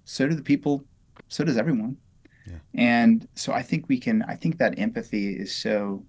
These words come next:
Speaker 1: huge. And I th-, I also think that there's a sense of, like, it's the me too. Like, uh, not in, not in the, uh,
Speaker 2: <laughs>
Speaker 1: not
Speaker 2: Right,
Speaker 1: in,
Speaker 2: right, right.
Speaker 1: <laughs> not in the hashtag me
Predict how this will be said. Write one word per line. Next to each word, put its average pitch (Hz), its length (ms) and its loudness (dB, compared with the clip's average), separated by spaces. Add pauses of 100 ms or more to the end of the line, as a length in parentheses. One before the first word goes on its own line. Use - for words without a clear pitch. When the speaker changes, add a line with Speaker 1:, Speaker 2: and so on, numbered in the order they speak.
Speaker 1:
huge. 120 460 -2
And 117 100 2
I 123 80 2
th-, 127 180 -14
I 131 100 0
also 170 260 0
think 147 220 0
that 123 160 -2
there's 113 280 -2
a - 60 -10
sense 123 380 0
of, 104 80 -10
like, 190 200 -2 (760)
it's - 160 -2
the 131 120 4
me 123 340 12
too. - 420 -6 (180)
Like, - 280 -2 (640)
uh, 101 160 -4 (140)
not 123 220 6
in, 110 140 8
not 113 200 6
in 98 140 4
the, 98 220 2
uh, 92 100 -2 (420)
Speaker 2:
<laughs> 120 140 4
Speaker 1:
not 127 180 4
Speaker 2:
Right, 104 280 4
Speaker 1:
in, 110 80 -2
Speaker 2:
right, 90 260 -10
right. 240 240 4 (500)
Speaker 1:
<laughs> - 80 -4
not 156 140 8
in 139 60 6
the 131 60 10
hashtag 123 480 4
me 110 60 4